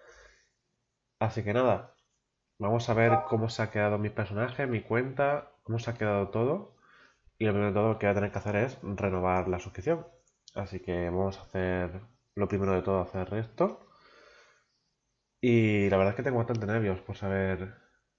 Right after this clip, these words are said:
por saber cómo ha quedado ya ahora. Así que bueno, vamos a suscribirnos. Voy a tener que suscribirme por PayPal, porque no tengo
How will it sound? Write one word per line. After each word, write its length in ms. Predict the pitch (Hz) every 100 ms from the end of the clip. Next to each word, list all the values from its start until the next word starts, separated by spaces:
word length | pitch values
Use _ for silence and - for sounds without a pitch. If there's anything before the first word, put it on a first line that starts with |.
| _
por 100 | 104
saber 260 | - 110 120
cómo 140 | 117
ha 60 | 104
quedado 280 | 101 95 90
ya 120 | 87
ahora. 440 | 87 85 85 80 - _ _ _ _ - _ _ - - _ - - - - - _ _ _ _
Así 220 | 120 117
que 60 | 113
bueno, 260 | 113 98 92
vamos 240 | 120 123
a 40 |
suscribirnos. 720 | 117 117 117 131 135 113 131 - - - _ _ _ _ _ _ _ _ _ _ _ _ _ _ -
Voy 160 | 101
a 20 |
tener 160 | 101 104
que 80 | 104
suscribirme 420 | 101 104 98 98
por 240 | - 95 -
PayPal, 480 | 117 120 98 117 - _ _ _ _ _ _
porque 180 | 95 98
no 120 | 95
tengo 840 | 92 92 92 90 90 85 85 -